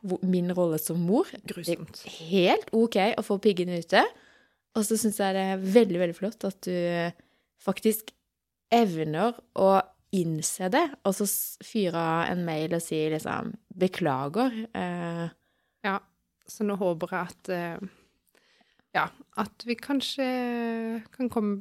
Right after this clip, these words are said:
Speaker 2: at ikke vi er så, jeg følte vi kom litt sånn skjevt ut da. At kanskje vi kan, eh, møtes på et, eh, bedre sted neste gang.
Speaker 1: Innstillingen din til å gjøre endringer her er såpass bra, så jeg tenker at det der, det ordner seg.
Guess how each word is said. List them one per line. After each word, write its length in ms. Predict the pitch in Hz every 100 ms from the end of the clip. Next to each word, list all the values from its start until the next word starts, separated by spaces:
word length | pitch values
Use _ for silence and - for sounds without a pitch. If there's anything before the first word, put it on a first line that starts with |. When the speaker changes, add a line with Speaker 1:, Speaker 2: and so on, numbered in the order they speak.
| 202 -
Speaker 2:
at 140 | 214
ikke 160 | 226 208
vi 60 | 208
er 60 |
så, 160 | - 202
jeg 220 | 185 208
følte 220 | 240 233 233
vi 60 |
kom 140 | - 240
litt 80 | 226
sånn 80 | 262
skjevt 300 | 285 277 349
ut 120 | 339
da. 120 | - - - - - - _ -
At 100 | -
kanskje 260 | 226 226
vi 40 | 220
kan, 240 | 214 208
eh, 340 | 208 196 196 202 - 233
møtes 400 | 185 185 190 -
på 80 | 185
et, 240 | 190 -
eh, 140 | 180 175 _ - - -
bedre 240 | 170 151 147
sted 180 | -
neste 200 | - - 277
gang. 80 |
Speaker 1:
Innstillingen 580 | 269 269 294 277 277 294
din 200 | 269 285 466 302 571 -
til 160 | 277 247
å 400 | 247 247 247 247
gjøre 240 | 254 214
endringer 400 | - 220 185 190
her 240 | 196 190 196
er 160 | 185
såpass 440 | 190 185 175 180 -
bra, 320 | 190 220 240
så 160 | 247 202
jeg 200 | 196 190
tenker 280 | 190 180 156
at 60 | 160 -
det 360 | 175 - 180
der, 180 | 180 214
det 120 | 185 -
ordner 280 | 156 - -
seg. 160 | -